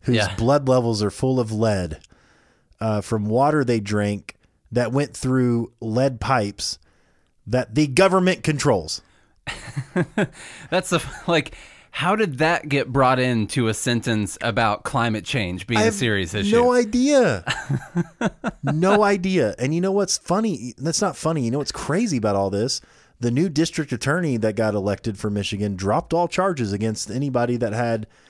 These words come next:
Speaker 1: that had charges against them for allowing this to happen.
Speaker 2: Oh, must be no-, nice to be
Speaker 1: What
Speaker 2: part of the
Speaker 1: happened was
Speaker 2: government.
Speaker 1: the government of Flint, Michigan mismanaged their funds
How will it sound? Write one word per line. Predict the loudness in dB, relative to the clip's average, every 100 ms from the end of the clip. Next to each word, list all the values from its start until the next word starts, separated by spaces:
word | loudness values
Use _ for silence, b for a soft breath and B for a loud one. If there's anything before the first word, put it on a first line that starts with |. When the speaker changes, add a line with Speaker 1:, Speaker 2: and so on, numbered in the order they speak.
| b b
Speaker 1:
that | -2
had | 0 0
charges | 0 0 0 0
against | -2 -2 -4 -4
them | -4
for | -4 -4 -2
allowing | 0 0 0 0 -2
this | -4 -4
to | -6
happen. | -6 -8 -8 -8
Speaker 2:
Oh, | -6 -2
must | 0 -2 -2
be | 0 2
no-, | 2 0 -2 -2
nice | 0 0 -4 -6
to |
be | -2
Speaker 1:
What | 2
Speaker 2:
part | 4 2
of | 2
the | 2
Speaker 1:
happened | 2
was | 2 2
Speaker 2:
government. | -2 -4 -6
Speaker 1:
the |
government | 0 0 2 0 -2
of | -2
Flint, | -2 0
Michigan | -2 -2 -2 -2 -2 -4
mismanaged | -2 0 -2 0 0 2 0 0
their | -2 -2
funds | -2 -2 0 -2 -2 -4